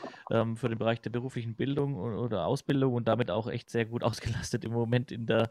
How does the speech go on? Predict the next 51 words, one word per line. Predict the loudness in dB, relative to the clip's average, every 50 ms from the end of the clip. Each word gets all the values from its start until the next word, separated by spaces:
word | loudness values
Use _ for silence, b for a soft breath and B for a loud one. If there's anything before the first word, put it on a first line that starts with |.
| B B B B B B B
äh, | 2
aktuellen | 2 4 4 2 0 0 0 0 0 0
Corona-Zeit, | 0 -2 0 0 2 2 2 2 2 2 2 2 2 0
aber | 0 0 0 0
das | 0 -2 -4
ist | -4 -6 -8
ein | -6
Thema, | -2 -2 0 0 0
das | 0 0 0 0 0
darüber | -2 0 2 4 4 4
hinaus | 4 4 2 0 0 0 -2
mich | -4 -4 -4
einfach | -4 -4 -4 -4
immer | -2 0 0 0
beschäftigt | 0 0 -2 -2 -2 -4 -4 -4 -6 -4 -4
und | -6 -8 -8 -10 -12 -6
das, | -2 0 0 0 -2 -6 _
das | -8 -8 -6 -6
schlägt | -4 -2 -2 -2 -2 -4
einfach | -4 -2 -2 -2 -2 0
auch | 0 0 0 0
das | -2 -2 -2 -2 -4 -8 B B B B B B B
wissenschaftliche | -2 0 0 0 2 2 0 0 0 -4 -4 -2 0
Herz, | 2 2 2 0 -2 -6 -10 -6
äh, | -2 0 0 0
in | 0 0 0
meiner | 2 2 2 2
Brust | 0 -2 -2 0 0 0 -2 -4
und | -6 -6 -4 -6
das | -6
schlägt | -4 -2 -2 -2 -2 0 -2
auch | -2 0 2
durchgehend. | 2 2 2 2 0 -2 -2 0 0 -2 -4 -8 B B B B B B B
Ähm, | B 4 6 6 6 4 4 0 -2 -4 -6
und | -6 -4 -2
deshalb | -2 0 2 2 2 2 2
finde | 2 2 2
ich | 2
das | 0 0 2
so | 2 2
toll, | 2 4 6 6 8 8 6 4 2 0 0 -2 -4 _ _ -4
äh, | -2
auch | -2 -2 0
dass | 0 -2 -2 0
grad | 0 -2 -2 -2 -4
mit | -4 -2
diesem | -2 -2 -2
Projekt | -2 0 2 2 2 0 -2 -4
dieser, | -2 0 0 0
dieser | 0 -2 0 0 0 0
Wissenstransfer, | -2 -4 -8 -8 -6 -6 -6 -6 -4 -4 0 2 2 2 0